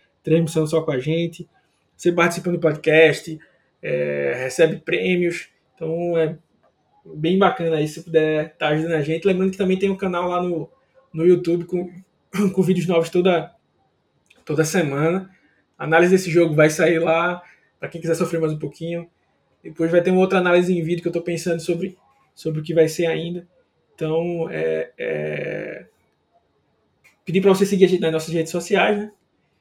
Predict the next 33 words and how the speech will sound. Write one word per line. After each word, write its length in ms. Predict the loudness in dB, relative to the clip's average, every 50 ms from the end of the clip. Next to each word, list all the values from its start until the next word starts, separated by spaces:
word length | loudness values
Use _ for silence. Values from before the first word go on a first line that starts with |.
| _ _ _ -2
E 80 | 2
agradecer 480 | 4 4 4 6 6 4 6 4 2 2
pra 300 | 2 2 2 0 0 0 2
você 320 | 4 4 4 4 2 2
que 140 | 2 2 0
é 40 | 0
o, 380 | 2 2 0 -2 -2 -4 -8 -14 _ _ _ _ _ _
o 100 | -8 -4
guerreiro 540 | 2 6 6 6 6 4 0 0 2 0 0
que 60 | -2
tá 120 | -4 -6
nos 100 | -6 -6
escutando 380 | -8 -10 -10 -10 -8 -6 -4 -4
até 160 | -2 0 0
agora, 480 | 0 0 0 0 0 0 0 -4 -4 -8 _ _ _ _ _ _ _ _ -18
né? 140 | -18 -18 -18 _ _ _ _ _ _ _ _ _ _ _
Mandar 240 | -10 -4 0 0 2
um 40 | 2
abraço 300 | 2 2 2 0 2 0
aí 80 | -2 -2
pro 120 | -2 -6
Wagner 340 | -4 -2 -2 -2 -2 -4 -6
e 40 | -6
pro, 400 | -6 -8 -8 -6 -6 -8 -10 -12 _ _ _ _ _ _ _ _ _ _ _ _
pro 120 | -18 -14 -6
Pedrovski 680 | -2 -2 -2 0 0 0 0 0 0 -2 -4 -6 -4
aí, 300 | -2 -2 -2 -2 -4 -10 _ _ _ _ _ _ _ _ _ _
pelo, 340 | -12 -8 -8 -6 -8 -8 -12 _ _ _
pela, 400 | -2 0 0 0 0 -4 -8 -14 _ _ -12
é, 160 | -12 -10 -10
força 320 | -12 -10 -10 -8 -8 -6 -6
na, 360 | -6 -4 -4 -6 -6 -8 -10
na, 840 | -12 -12 -10 -10 -8 -8 -8 -8 -8 -8 -8 -8 -8 -10 -10 -12